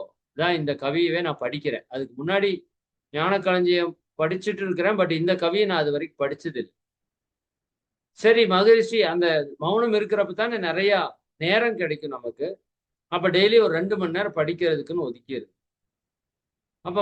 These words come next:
மகரிஷி என்னென்னவெல்லாம் கவிகள் கொடுத்திருக்காங்க எல்லாத்தையுமே நம்ம ஒரு முறை படிச்சு பாத்திரணும்.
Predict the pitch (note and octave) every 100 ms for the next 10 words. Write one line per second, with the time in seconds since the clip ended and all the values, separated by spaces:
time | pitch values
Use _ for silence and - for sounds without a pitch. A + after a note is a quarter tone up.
0 | F#3 G3+ B3 A#3+ A#3 F3+ A3 A3+ G#3+ F#3+
1 | A3 G3 F3 G3 G3 F3 E3+ F3 D#3 D#3
2 | E3 D3 F3 F#3 F3+ F#3+ G3+ F3 D3+ C#3+
3 | C#3+ F3 C#3+ B2+ D#3+ E3+ D3 C3+ C3 A#2+
4 | A#2 B2+